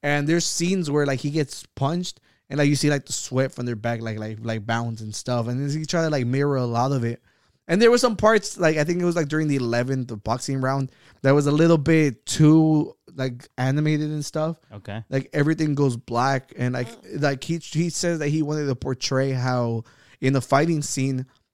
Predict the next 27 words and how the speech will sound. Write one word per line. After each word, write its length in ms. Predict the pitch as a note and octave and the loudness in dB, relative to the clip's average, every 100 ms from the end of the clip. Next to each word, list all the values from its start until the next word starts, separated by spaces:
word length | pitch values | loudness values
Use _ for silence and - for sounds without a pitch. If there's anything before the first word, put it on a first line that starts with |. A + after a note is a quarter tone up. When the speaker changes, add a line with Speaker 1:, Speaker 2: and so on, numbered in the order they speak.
| _ _ - | _ _ -6
Speaker 1:
it's 200 | C#3+ D3 | -4 2
always 260 | D3+ D3+ | 4 4
so 540 | - - - D3 C3+ - | 0 -6 0 2 2 -2
intimate 580 | D#3 E3+ F3 E3+ C3+ A2 | -2 -2 0 0 0 -2
between 380 | A#2 A2 A#2 G#2+ | -4 -6 -6 -6
them. 220 | G#2+ G#2+ - - | -8 -10 -16 -12
Like, 140 | B2+ | -8
in 60 | B2 | -6
Speaker 2:
Like, 80 | B2+ | -4
Speaker 1:
a 20 | |
Speaker 2:
they 120 | B2+ | -4
ignore 260 | A2+ A2+ A#2 | -4 -4 -4
the 120 | G2 | -6
crowd. 520 | - G2 F#2+ F#2+ F#2+ | -10 -8 -6 -6 0
Speaker 1:
Yeah, 140 | E3+ C#3 | 2 4
yeah. 200 | C3 A2+ | 2 0
Speaker 2:
And 80 | |
Speaker 1:
Like, 140 | A#2+ A#2+ | -2 -2
like 140 | C#3 | -2
in, 240 | C3+ C#3 C#3 | 0 0 -2
like, 240 | C#3+ C#3+ | -2 0
he's 180 | D3 C#3 | 0 0
like, 220 | C3 B2+ | 0 0
like 140 | B2+ | 0
in, 120 | C3 C3 | 0 0
like 200 | C3 C3+ | 0 0
in 340 | C3 B2 A#2 | -2 -2 -6